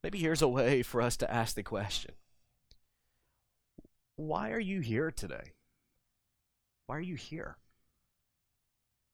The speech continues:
Now, if you're here because you know it's just the right thing to do and maybe you really didn't want to be here and it was hard to get here, but you know it was right and you're here because it's right, well, it's good that you're here.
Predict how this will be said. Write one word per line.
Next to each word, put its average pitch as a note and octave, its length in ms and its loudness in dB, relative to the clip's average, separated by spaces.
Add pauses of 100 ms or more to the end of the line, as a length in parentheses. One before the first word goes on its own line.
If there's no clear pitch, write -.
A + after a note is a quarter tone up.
(1000)
Now, D3+ 60 4
if E3+ 100 2
you're F#3+ 100 6
here A#3 280 10
because F#3+ 340 8
you F3 60 2
know F#3+ 180 8
it's E3+ 120 0
just - 180 2
the E3 80 8
right F#3+ 280 4
thing G3 160 4
to - 80 -2
do F#3 200 8
and E3 100 8
maybe F#3+ 200 8
you C#3+ 180 4 (240)
really G3+ 180 12
didn't F3 140 8
want F#3 180 10
to A#3+ 60 10
be E3 240 4
here F3+ 340 8
and B2 220 6 (280)
it D3+ 60 0
was D3+ 140 2
hard G3+ 420 12
to E3+ 100 2
get F#3 280 8
here, D3+ 380 6
but D3 280 8 (180)
you E3 120 6
know G#3 180 12
it - 80 2
was C#3 160 2
right F3 340 12
and E3+ 80 4
you're D3+ 120 6
here G3 280 8
because D#3 540 6 (320)
it's D3 260 2
right, A2+ 540 2 (1040)
well, D#3 100 4
it's D#3+ 120 4
good G#3+ 140 12
that G3+ 120 10
you're E3+ 140 4
here. C#3+ 460 2